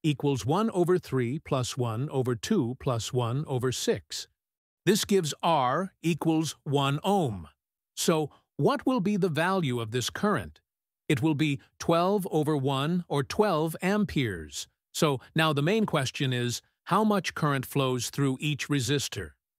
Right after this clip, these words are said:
The voltage across each resistor is the same because they are connected in parallel, and that voltage is twelve volts.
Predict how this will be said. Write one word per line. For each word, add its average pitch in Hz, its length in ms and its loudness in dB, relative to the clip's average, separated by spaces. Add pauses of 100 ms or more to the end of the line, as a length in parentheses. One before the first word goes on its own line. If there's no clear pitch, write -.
(220)
The 139 60 4
voltage 151 480 0
across 143 460 -2
each 151 260 -2
resistor 135 580 0
is 123 120 -2
the 127 120 -4
same 135 480 -2
because 131 380 -2
they 135 140 0
are 127 120 -2
connected 131 500 -2
in 127 140 -2
parallel, 110 640 -4 (380)
and 156 140 2
that 170 180 0
voltage 151 520 0
is 135 300 -4
twelve 143 400 -2
volts. 107 600 -6